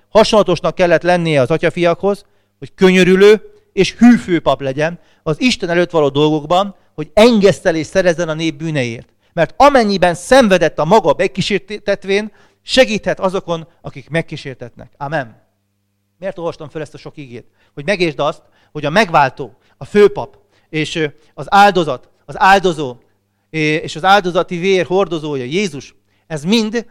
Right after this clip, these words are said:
azért történt meg az életében, ö, hogy te bekerülj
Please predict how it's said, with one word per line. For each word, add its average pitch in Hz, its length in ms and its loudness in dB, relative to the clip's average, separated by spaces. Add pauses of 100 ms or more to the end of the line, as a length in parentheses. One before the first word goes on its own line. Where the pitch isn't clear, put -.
(140)
azért 214 320 2
történt 175 380 -2
meg 170 160 -6
az 165 200 -8
életében, 175 640 -4 (300)
ö, 165 240 -2 (220)
hogy 170 360 -6
te 185 500 0 (100)
bekerülj 165 680 0